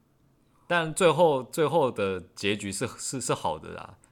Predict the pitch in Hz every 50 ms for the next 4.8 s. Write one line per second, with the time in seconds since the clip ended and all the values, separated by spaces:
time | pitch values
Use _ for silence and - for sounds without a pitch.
0 | _ - 113 123 131 104 98 110 107 90 87 82 78 98 104 92 110 101 95 90
1 | 92 98 101 101 101 - - 82 85 85 90 92 90 98 92 85 87 95 87 -
2 | 87 85 85 87 90 92 104 104 - 120 101 98 101 98 - - - - - _
3 | _ _ - 156 135 113 110 - 127 117 95 - 123 - - 101 87 85 87 87
4 | 92 98 - 107 104 98 - 98 90 92 95 - 85 78 78